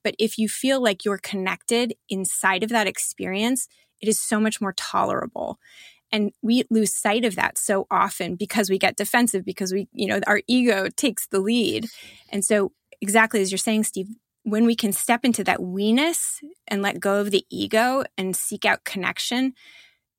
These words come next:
again, that's just a win. Like, we're in it together. And even if whatever it is that we're dealing with is excruciatingly painful, at least we're holding hands with somebody as we do it.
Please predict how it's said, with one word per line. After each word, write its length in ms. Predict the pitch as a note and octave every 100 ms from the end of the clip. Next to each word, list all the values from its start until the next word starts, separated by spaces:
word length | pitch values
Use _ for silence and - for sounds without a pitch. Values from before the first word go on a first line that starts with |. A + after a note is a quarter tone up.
| _ _ _ -
again, 320 | F#3+ A3 A3+
that's 220 | F#3+ A3
just 240 | - C4+ -
a 80 | F3
win. 400 | F#3 C4+ G#3+ -
Like, 180 | F#3+
we're 100 | G3+ -
in 120 | B3
it 140 | B3 -
together. 480 | F#3+ A3 A3 G3+
And 240 | - F#3+ -
even 260 | G#3+ A#3+ A#3
if 220 | G#3 - -
whatever 460 | G3 G#3+ A#3 A3+
it 80 | G#3
is 120 | G3
that 120 | F#3+
we're 120 | F3+ F#3+
dealing 380 | F3 G3 G#3
with 140 | G3 F#3
is 160 | E3+ -
excruciatingly 920 | - - - A3 G#3 G3+ F#3+ F#3 F3
painful, 600 | - - A#3 A#3 - - _ -
at 160 | G3+
least 200 | A3+ G#3+ G#3
we're 80 |
holding 320 | G3+ G#3 F#3 E3+
hands 320 | F#3+ F#3+ F3+
with 120 | -
somebody 340 | - F#3 - F#3
as 120 | F3
we 100 | -
do 220 | F3 -
it. 160 | -